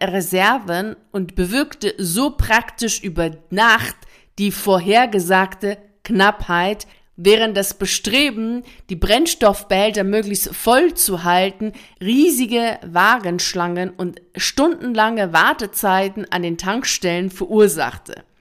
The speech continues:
Und die Panik erhöhte sich natürlich dadurch.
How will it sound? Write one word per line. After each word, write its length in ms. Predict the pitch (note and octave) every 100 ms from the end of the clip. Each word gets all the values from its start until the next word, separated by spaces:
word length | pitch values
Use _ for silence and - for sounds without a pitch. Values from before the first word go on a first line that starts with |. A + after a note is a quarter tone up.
| -
Und 160 | G3
die 80 | E3+
Panik 480 | E3+ F#3 G3+ A3+ -
erhöhte 400 | F3+ G#3 - F3+
sich 240 | D#3+ D#3+
natürlich 540 | E3+ D#3+ G3+ D3+ D3+ -
dadurch. 580 | C#3 B2 A2 - -